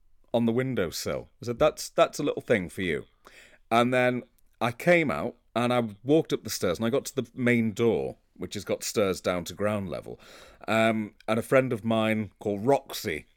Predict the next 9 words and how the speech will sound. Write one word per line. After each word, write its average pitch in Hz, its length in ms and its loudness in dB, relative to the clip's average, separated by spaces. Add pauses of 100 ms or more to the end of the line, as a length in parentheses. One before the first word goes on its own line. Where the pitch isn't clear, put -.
(120)
um, 95 600 2
was 101 380 -2
walking 117 480 2
up, 107 260 2
and 120 160 -2
I 156 80 0
was 202 280 -4 (120)
a - 100 2
bit 202 340 0